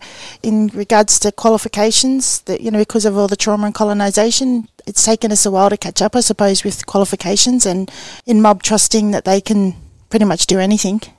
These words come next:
And so I think that one of the issues is a lot of mob really believing in themselves, but once we bring them in as,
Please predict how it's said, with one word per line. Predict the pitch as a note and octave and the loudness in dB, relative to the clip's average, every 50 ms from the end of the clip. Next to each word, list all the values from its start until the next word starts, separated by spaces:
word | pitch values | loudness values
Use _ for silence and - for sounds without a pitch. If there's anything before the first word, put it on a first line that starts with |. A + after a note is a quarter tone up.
| _ _ | _ _
And | - G#3 G3+ G3+ G3 G3 G3 - | -2 0 2 2 2 0 0 0
so | - - G3+ G#3 G#3 G#3 G#3 G3+ G3+ - - - - - - _ _ _ _ _ _ | 2 4 6 6 6 6 6 4 2 0 -6 -14 -20 -20 -20 _ _ _ _ _ _
I | A#3 - | -8 0
think | - A#3+ A3 G#3+ - | 2 4 4 4 2
that | A3 G3 | 2 2
one | G#3 G3+ G3+ | 4 4 4
of | G3 F#3 | 2 2
the | G3+ F#3+ - - - _ _ _ | 2 0 0 -2 -8 _ _ _
issues | G#3 A3 G#3+ - - A3 G#3+ G#3 F#3+ G3 | -4 0 0 2 2 0 0 -2 -2 -2
is | G#3+ G#3 G3 G3 G3 - - _ _ _ | -2 -2 -2 -2 -2 -4 -4 _ _ _
a | G#3+ | 0
lot | A3 A3 | 2 2
of | A3 A3 | 2 2
mob | A3 G#3+ G3+ F#3 F#3+ | 2 2 0 0 -2
really | G#3+ A3 A3 G#3+ | 0 0 2 0
believing | F#3 G#3 G3 G3+ G#3+ A3+ B3 B3 A#3 | -2 0 -2 0 0 0 0 0 -2
in | A3 G#3 | -2 -2
themselves, | G3+ G3 - - A3 G3 G3 G3 G3 | -4 -2 -2 0 0 0 0 0 -2
but | - F#3+ F3+ | -4 -2 0
once | G#3+ A3 A3 - - - | 0 0 0 0 0 0
we | G3+ F#3+ F#3+ F#3 F#3 - _ _ _ _ | 0 0 0 -2 -4 -8 _ _ _ _
bring | A3+ G#3 G#3+ | 0 2 2
them | G#3 G3 G3 | 2 2 0
in | G3+ G3 G3 | 0 0 0
as, | F#3+ F#3 - - - | 0 0 0 0 0